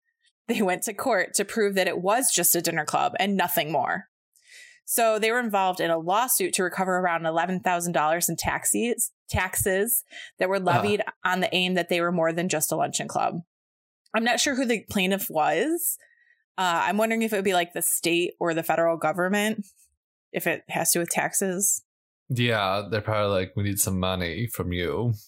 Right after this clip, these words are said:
Speaker 1: Yeah. So the trial apparently was, like, a big old nightmare, though, 'cause, again, these are, they've been very secret about, like, their whole club up until this point, but now they're going on the stand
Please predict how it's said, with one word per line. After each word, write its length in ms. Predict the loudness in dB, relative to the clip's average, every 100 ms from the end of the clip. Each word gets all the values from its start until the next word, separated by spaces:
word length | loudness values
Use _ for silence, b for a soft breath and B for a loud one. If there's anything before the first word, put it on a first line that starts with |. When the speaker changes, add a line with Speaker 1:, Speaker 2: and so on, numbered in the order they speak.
| _ -6
Speaker 1:
Yeah. 440 | -2 0 -2 -4 -8 _ B B
So 220 | -4 -4 -2
the 140 | -2
trial 400 | -2 0 2 0
apparently 400 | 0 0 0 0
was, 140 | 2 2
like, 160 | 0
a 60 | -2
big 220 | 0 0
old 160 | 2 2
nightmare, 380 | 0 0 0 2
though, 300 | 2 0 -4 -2
'cause, 120 | -2
again, 260 | 0 0 0
these 200 | 0 2
are, 180 | 0 -2 -8 _ -2
they've 220 | -2 -2 -10 _
been 240 | -2 0 0
very 280 | 2 2 0
secret 400 | -2 -2 -2 0
about, 260 | 2 0
like, 140 | 0 0
their 160 | -2
whole 160 | -2 -2
club 340 | 0 0 2
up 120 | 0
until 220 | -2 -2 -2
this 120 | -2
point, 260 | 0 0
but 80 | 0
now 140 | 0 0
they're 100 | 0
going 240 | 0 0
on 100 | -2
the 60 | -2
stand 580 | -2 0 2 2 0